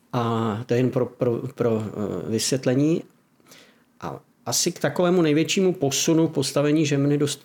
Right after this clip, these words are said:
došlo v těch západoevropských společnostech, ale i z části u nás mezi válkami. Eh, britská,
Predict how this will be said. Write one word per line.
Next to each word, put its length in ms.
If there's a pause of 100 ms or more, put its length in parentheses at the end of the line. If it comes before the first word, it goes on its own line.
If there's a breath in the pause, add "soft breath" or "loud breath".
došlo 400 (280)
v 220
těch 360
západoevropských 1000
společnostech, 840
ale 120
i 120
z 60
části 360
u 100
nás 340
mezi 260
válkami. 640 (760 loud breath)
Eh, 480 (1400)
britská, 920